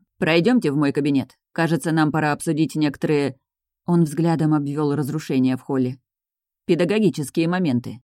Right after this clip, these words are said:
Я, прикусив губу и нервно сжимая руки, последовала за ним. Придется признаваться в очередной глупости. Это стало уже традицией. "Здравствуйте, я Аделаида Вальтайн", и я снова вляпалась в неприятности.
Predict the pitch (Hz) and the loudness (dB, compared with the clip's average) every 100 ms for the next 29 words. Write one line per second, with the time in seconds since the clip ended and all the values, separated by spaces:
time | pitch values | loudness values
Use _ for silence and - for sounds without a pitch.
0 | _ _ _ _ _ _ - 160 196 240 | _ _ _ _ _ _ -2 0 2 0
1 | _ 190 196 196 247 202 190 175 220 - | _ 0 0 -2 -4 0 0 0 -2 0
2 | 185 190 196 170 160 131 165 156 165 180 | 0 2 2 0 0 0 0 0 0 -2
3 | 185 - - 156 165 165 156 156 147 160 | -4 -6 -6 -4 0 0 0 0 0 0
4 | 143 117 - _ _ _ _ _ 160 170 | 0 -2 -6 _ _ _ _ _ 2 2
5 | 175 - 202 185 165 165 180 - 175 165 | 2 -2 0 2 2 0 0 -2 -2 -2
6 | 160 151 151 135 165 143 135 127 123 _ | 0 2 0 0 -2 -4 -10 -12 -12 _
7 | _ - 233 208 - 180 165 147 139 143 | _ -8 -6 -4 -2 2 2 0 -2 -2
8 | 127 131 - 131 123 _ - 160 170 302 | -2 -4 -6 -10 -10 _ -8 -4 -4 -4
9 | 269 262 240 208 294 165 147 147 143 156 | -6 -4 -2 -2 -2 0 0 0 0 0
10 | 151 175 277 277 262 - _ - 170 175 | -2 -2 -2 -2 -2 -4 _ 2 4 2
11 | 185 233 269 220 170 208 196 196 170 185 | 0 0 0 0 -2 -2 -4 -4 -2 0
12 | 180 180 202 135 - 110 | 0 -2 -2 -6 -8 -14